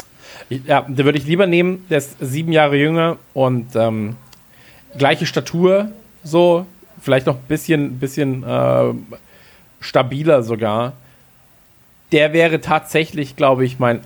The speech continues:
absoluter Wunsch-Fußballspieler, den wir noch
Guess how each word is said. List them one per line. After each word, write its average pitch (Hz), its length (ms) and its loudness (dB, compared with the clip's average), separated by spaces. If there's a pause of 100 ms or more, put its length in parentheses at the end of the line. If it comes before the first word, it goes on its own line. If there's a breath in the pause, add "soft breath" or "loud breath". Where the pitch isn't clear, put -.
(120)
absoluter 127 640 0
Wunsch-Fußballspieler, - 2750 -4
den 101 160 -4
wir 98 80 -4
noch 95 200 -4